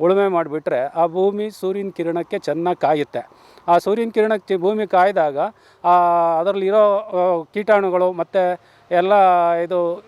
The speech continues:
ಸತ್ತು ಹೋಗ್ತವೆ. ಆಮೇಲೆ ಬು-, ಮಣ್ಣು ಫಲವತ್ತಾಗುತ್ತೆ. ಸೂರ್ಯನ ಬೆಳಕಿಗೆ ಮಣ್ಣು ಪ್ರೋಟೀನ್ ತಗೊಂಡು ಪ್ರೊಟ್-, ಆ, ವಿಟಿಲ್-, ಆ, ಪ್ರೋಟೀನ್ ಆಗಿ ಕನ್ವರ್ಟ್ ಆಗಿ, ಆ, ಮಣ್ಣು ಫಲವತ್ತಾಗುತ್ತೆ.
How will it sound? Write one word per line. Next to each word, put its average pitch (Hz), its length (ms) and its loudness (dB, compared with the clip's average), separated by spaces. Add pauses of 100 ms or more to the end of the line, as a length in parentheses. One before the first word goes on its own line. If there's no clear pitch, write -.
ಸತ್ತು 185 300 0
ಹೋಗ್ತವೆ. 139 560 -2
ಆಮೇಲೆ 214 460 0
ಬು-, 190 360 2
ಮಣ್ಣು 226 380 -2
ಫಲವತ್ತಾಗುತ್ತೆ. 196 800 0 (300)
ಸೂರ್ಯನ 214 400 2
ಬೆಳಕಿಗೆ 196 440 0
ಮಣ್ಣು 190 340 -2
ಪ್ರೋಟೀನ್ 185 440 0
ತಗೊಂಡು 175 460 0 (320)
ಪ್ರೊಟ್-, 196 340 0
ಆ, 175 140 4
ವಿಟಿಲ್-, 202 400 0
ಆ, 175 240 2
ಪ್ರೋಟೀನ್ 196 380 -4
ಆಗಿ 180 240 -4
ಕನ್ವರ್ಟ್ 196 420 0
ಆಗಿ, 165 200 0
ಆ, 175 1160 0
ಮಣ್ಣು 202 320 -4
ಫಲವತ್ತಾಗುತ್ತೆ. 165 760 0